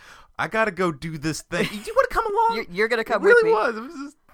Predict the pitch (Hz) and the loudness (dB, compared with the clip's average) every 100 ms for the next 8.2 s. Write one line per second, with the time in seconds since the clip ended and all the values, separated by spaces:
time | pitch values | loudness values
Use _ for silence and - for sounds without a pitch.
0 | - 180 170 165 196 190 214 220 262 262 | -12 -6 -6 -4 -8 -8 -8 -4 -4 -4
1 | 226 202 202 196 170 165 170 - 156 156 | -4 -2 -2 -4 -6 -6 -10 -8 -6 -6
2 | 151 147 143 151 160 139 151 147 147 139 | -4 -6 -4 -6 -8 -12 -10 -8 -10 -12
3 | 143 143 139 131 - _ _ - 147 147 | -14 -12 -12 -14 -20 _ _ -12 -10 -8
4 | 139 139 - 147 139 151 147 147 151 139 | -8 -10 -12 -12 -10 -10 -10 -12 -14 -16
5 | 139 143 131 131 139 - - 147 - - | -16 -14 -12 -12 -16 -18 -20 -20 -20 -20
6 | - 139 139 156 _ _ _ - 160 151 | -20 -18 -20 -20 _ _ _ -10 -8 -8
7 | 147 160 _ _ _ _ _ _ _ 117 | -14 -20 _ _ _ _ _ _ _ -8
8 | 175 | -6